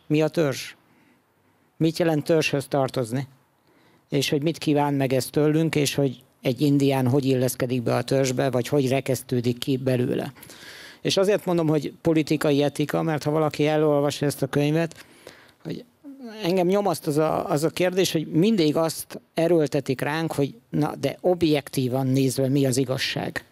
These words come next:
meg objektíven nézve mi a helyzet. De minek a nevében kérhetik számon tőlünk az objektivitást? Hát nem a mi törzsünk igazsága a fontos? Nem azok a dolgok fontosak, amelyek a mi törzsünk feltételeit alkotják?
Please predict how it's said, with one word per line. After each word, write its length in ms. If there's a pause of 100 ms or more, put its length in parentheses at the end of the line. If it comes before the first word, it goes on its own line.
(200)
meg 280
objektíven 760
nézve 380
mi 160
a 60
helyzet. 520 (680)
De 420
minek 360
a 60
nevében 800 (180)
kérhetik 520
számon 540
tőlünk 420
az 140
objektivitást? 1000 (220)
Hát 160
nem 160
a 60
mi 160
törzsünk 540
igazsága 600
a 40
fontos? 520 (540)
Nem 180
azok 280
a 60
dolgok 380
fontosak, 560
amelyek 360
a 40
mi 180
törzsünk 580 (560)
feltételeit 880
alkotják? 760